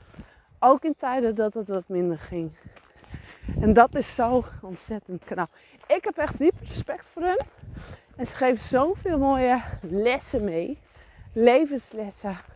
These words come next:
overwinningslessen. Ja, heel veel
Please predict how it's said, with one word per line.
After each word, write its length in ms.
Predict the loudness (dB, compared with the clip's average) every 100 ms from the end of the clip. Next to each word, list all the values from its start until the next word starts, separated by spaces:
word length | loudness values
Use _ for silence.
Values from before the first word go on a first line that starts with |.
| _ _ -20 -20 -20 -6
overwinningslessen. 1400 | -2 -2 0 2 2 2 -2 -4 -6 -4 -6 -2 0 -2 -8 -20 -20 -20 -20 -20 -20 -2
Ja, 340 | 4 4 4 -6 -20 -16
heel 260 | -6 -4 -4
veel 360 | -4 -2 -2